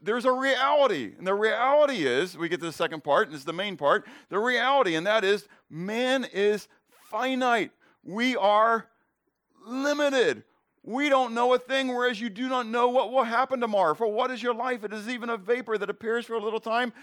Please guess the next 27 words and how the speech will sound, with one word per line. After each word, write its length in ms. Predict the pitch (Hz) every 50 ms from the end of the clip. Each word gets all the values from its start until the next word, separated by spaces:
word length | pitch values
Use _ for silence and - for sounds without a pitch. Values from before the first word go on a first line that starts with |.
| - - -
and 140 | 208 208
then 140 | 233 233 220
what? 320 | 220 254 269 240 165 - - _ _ _ _
Poof. 460 | - - - - - _ _ _ _ _ _ _ _ _ _ _ _ _ _ _ _ _ _ _ _ _ _ -
It 160 | 170 160 _
vanishes 440 | - 185 196 196 202 196 196 196 185
away. 380 | 208 196 214 220 202 160 - - _ _ _ _
So 180 | - 196 180
what's 180 | 180 202 202 -
the 60 | 208
first 300 | - 196 202 196 196 _
part? 300 | - 240 233 - 107 - _
Well, 300 | 139 165 196 226 208 -
we're, 120 | - -
man 300 | - 156 175 202 214 214
is 160 | 202 180 143
l-, 140 | 165 - - _ _ _ _ _ _ _ -
n-, 160 | 147 160 165 - - - -
n-, 80 | 143 151 - _ 90
limited 460 | 147 185 226 240 165 123 127 147 135 -
in 100 | 165 180
their 160 | 185 190 185
knowledge. 380 | 190 202 220 233 202 147 - - - 151
Our 140 | 160 175
knowledge 540 | 165 165 165 170 185 196 208 220 220 170 143
is 380 | - - 127 139 156 170 170 - _ _ _ _ _ -
limited. 420 | 190 214 247 240 233 156 110 -